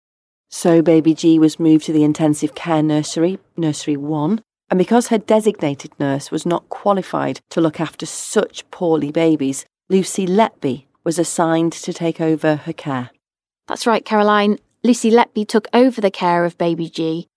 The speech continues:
Speaker 2: while her designated nurse called her parents at home to tell them what had happened,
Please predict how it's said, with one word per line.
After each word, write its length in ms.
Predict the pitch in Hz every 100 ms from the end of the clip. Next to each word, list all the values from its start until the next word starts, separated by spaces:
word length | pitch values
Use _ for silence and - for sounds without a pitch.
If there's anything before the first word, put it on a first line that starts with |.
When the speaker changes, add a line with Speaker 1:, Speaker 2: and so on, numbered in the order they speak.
| _
Speaker 2:
while 200 | 190 185
her 120 | 196
designated 720 | 190 226 226 233 220 220 220 214
nurse 360 | 190 185 -
called 380 | - - 202 202
her 120 | 202
parents 520 | 185 202 190 190 - -
at 140 | -
home 340 | 196 180 165 - -
to 80 |
tell 240 | - 208 196
them 140 | 175
what 160 | 170 180
had 100 | -
happened, 560 | 175 - 160 160 -